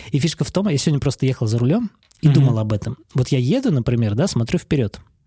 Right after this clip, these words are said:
Speaker 2: Мгм.
Speaker 1: И я, вот мой обзор, я вижу, что происходит вот девяносто градусов
Speaker 2: Мгм.
Speaker 1: в этом угле. А вот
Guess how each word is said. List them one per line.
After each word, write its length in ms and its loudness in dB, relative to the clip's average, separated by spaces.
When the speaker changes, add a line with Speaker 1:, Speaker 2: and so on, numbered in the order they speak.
Speaker 2:
Мгм. 340 2
Speaker 1:
И 60 -2
я, 240 2
вот 320 -4
мой 220 2
обзор, 280 0
я 140 0
вижу, 220 -2
что 180 -4
происходит 460 -2
вот 140 -6
девяносто 440 0
градусов 460 -4
Speaker 2:
Мгм. 240 2
Speaker 1:
в 40 2
этом 200 -2
угле. 260 -2
А 100 0
вот 240 -2